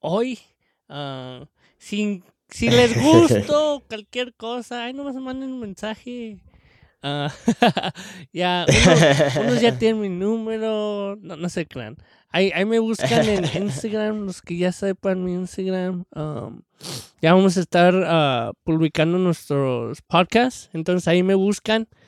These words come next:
Speaker 1: en Instagram. Ah,
Speaker 2: <laughs>
Speaker 1: los que no sepan, mi Instagram es Luis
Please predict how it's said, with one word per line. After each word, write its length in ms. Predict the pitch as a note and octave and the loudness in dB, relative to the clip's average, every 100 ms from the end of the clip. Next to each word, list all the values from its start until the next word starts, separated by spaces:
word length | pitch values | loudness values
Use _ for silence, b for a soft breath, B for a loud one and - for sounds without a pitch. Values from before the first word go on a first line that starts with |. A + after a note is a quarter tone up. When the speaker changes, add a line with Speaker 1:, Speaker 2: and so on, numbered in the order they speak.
| b b b | b b b
Speaker 1:
en 180 | - E3 | -6 -2
Instagram. 600 | F#3+ G3+ - G#3 G3+ G#3 G3 b b b - | 0 0 -2 0 0 -2 -6 b b b -4
Ah, 800 | D3 D3+ C#3+ C#3 C#3 C#3 C3+ C3+ | 2 4 4 2 2 0 -2 -4
Speaker 2:
<laughs> 1300 | - _ _ _ _ _ _ _ _ _ _ _ _ | -10 _ _ _ _ _ _ _ _ _ _ _ _
Speaker 1:
los 280 | C4+ D3 - | -2 -2 0
que 100 | C#3+ | 0
no 140 | D3 | -2
sepan, 420 | D3+ D3+ - D3 | 0 -4 -2 -4
mi 80 | D3 | -2
Instagram 540 | D3 C#3+ - D3 C#3 C3 | -4 -4 -4 -2 -2 -2
es 240 | C3 - | -4 -8
Luis 400 | A#2+ C3 C#3+ D#3+ | -4 -4 -4 -8